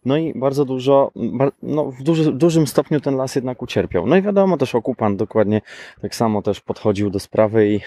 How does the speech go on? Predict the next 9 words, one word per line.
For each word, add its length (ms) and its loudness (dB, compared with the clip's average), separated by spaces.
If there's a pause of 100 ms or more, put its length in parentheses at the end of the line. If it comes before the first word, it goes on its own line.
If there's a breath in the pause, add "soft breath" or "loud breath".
(140)
e, 400 0 (260 loud breath)
prowadził 540 0
taką 380 -2 (240)
gospodarkę 640 0 (100)
rabunkową. 720 0
W 60 -12
związku 320 -2
z 100 -6
tym 200 4